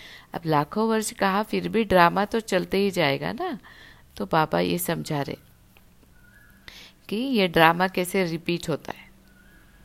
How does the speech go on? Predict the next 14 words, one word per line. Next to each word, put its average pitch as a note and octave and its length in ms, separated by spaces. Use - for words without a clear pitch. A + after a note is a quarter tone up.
मतलब G3+ 280
सतो - 360
प्रधान G#3 440
से B3+ 140
तमो G3 360
प्रधान G#3 440
आत्मा F#3+ 400
को G3 140
बनना F#3 340
ही G3+ 180
है F#3 180
कल्प F3 360
की, A3 360
अ, C#4 40